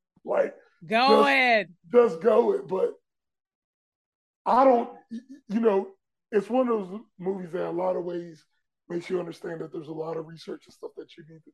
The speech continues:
Speaker 1: do. But it felt
Speaker 2: Totally.
Speaker 1: real.
Speaker 2: Totally.
Speaker 1: It felt, it felt, it felt like this is probably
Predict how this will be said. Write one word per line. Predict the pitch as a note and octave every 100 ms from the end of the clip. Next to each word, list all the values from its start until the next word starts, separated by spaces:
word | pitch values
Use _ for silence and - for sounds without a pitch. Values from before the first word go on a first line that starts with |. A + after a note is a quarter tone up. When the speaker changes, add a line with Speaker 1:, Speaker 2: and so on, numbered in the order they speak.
| -
Speaker 1:
do. | D#3+ D#3 _ _ _ _ _ -
But | F3+
it | F3+
felt | F#3 F#3 F#3+ D3+
Speaker 2:
Totally. | E3+
Speaker 1:
real. | F3 D#3+ - _ _ -
Speaker 2:
Totally. | A#3 G3 F3
Speaker 1:
It |
felt, | E3 F#3 -
it | G3 -
felt, | - G3+ - - _ _ _ _ -
it | - -
felt | - F#3 -
like | F#3 F3 F3 _ _ _ _
this | F3 F3+
is | D#3+
probably | - F3 E3 E3+